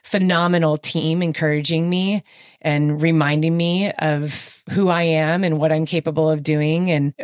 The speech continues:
uh, but also being compassionate at the same time. Like, "I know you're hurting, but I know how strong you are. I know this is, like, the most uncomfortable thing right now, but you, you're achieving what you wanted to. You gotta keep pushing." So yeah, this is just such a,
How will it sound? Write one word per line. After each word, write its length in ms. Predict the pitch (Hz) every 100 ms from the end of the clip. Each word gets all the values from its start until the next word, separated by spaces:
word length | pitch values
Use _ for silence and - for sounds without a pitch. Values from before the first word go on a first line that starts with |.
| -
uh, 100 | -
but 300 | 185 233 -
also 320 | 208 - 214
being 260 | 180 202 196
compassionate 520 | 180 165 175 180 147
at 20 |
the 60 | 147
same 240 | 156 143
time. 320 | 143 156 139
Like, 240 | 156 156 -
"I 140 | 175 185
know 300 | 175 175 170
you're 200 | 165 151
hurting, 320 | 151 156 170
but 100 | 156
I 120 | 151
know 220 | 151 143
how 140 | 139 135
strong 360 | - 123 143
you 160 | - 95
are. 260 | - - 175 - - - -
I 120 | 156
know 320 | 160 151 151
this 240 | 143 139
is, 160 | 147 131
like, 240 | 147 151
the 80 | 160
most 280 | 156 151 -
uncomfortable 520 | 151 165 147 156 143
thing 240 | 135 147 151
right 220 | 165 -
now, 320 | 185 190 196
but 300 | 156 147 -
you, 600 | - 160 160 165 160 156 294
you're 240 | 262 160
achieving 440 | 156 147 170 156 151
what 160 | -
you 80 | 151
wanted 360 | 147 147 151 151
to. 120 | 196
You 240 | 170 170 143
gotta 260 | 151 151
keep 220 | - -
pushing." 460 | - - - 127 113
So 360 | - 160 147 143 -
yeah, 220 | 160 139
this 160 | 147 165
is 120 | 160
just 220 | - 151
such 300 | - 143 -
a, 280 | 147 143 165